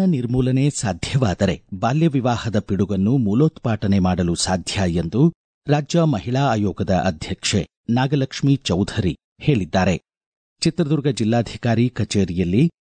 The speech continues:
ಸುದ್ದಿಗಾರರೊಂದಿಗೆ ಮಾತನಾಡಿದ ಅವರು, ಬಡತನದಲ್ಲಿ ಹೆಣ್ಣು ಮಕ್ಕಳನ್ನು ಪೋಷಿಸುವುದು ಮತ್ತು ಶಿಕ್ಷಣ ಕೊಡಿಸುವುದು ಕಷ್ಟಸಾಧ್ಯ. ಹೀಗಾಗಿ ಚಿತ್ರದುರ್ಗ ಜಿಲ್ಲೆಯಲ್ಲಿ ಬಾಲ್ಯ ವಿವಾಹ ಪ್ರಕರಣಗಳು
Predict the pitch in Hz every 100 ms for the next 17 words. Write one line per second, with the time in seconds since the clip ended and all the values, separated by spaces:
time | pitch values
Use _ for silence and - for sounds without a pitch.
0 | _ - 139 127 165 156 131 113 104 95
1 | 107 104 87 107 123 113 92 87 95 -
2 | _ _ - 131 135 170 170 131 113 120
3 | 135 90 92 139 139 - 107 98 95 120
4 | - 98 123 113 - 82 85 101 147 -
5 | _ 127 123 113 - 117 - 160 165 117
6 | 90 - 87 92 76 _ 117 107 110 92
7 | 101 82 - 113 160 - _ _ - 120
8 | 104 101 80 - _ _ 156 185 170 175
9 | 160 123 110 110 107 117 107 90 98 135
10 | 139 147 127 160 - - 90 90 98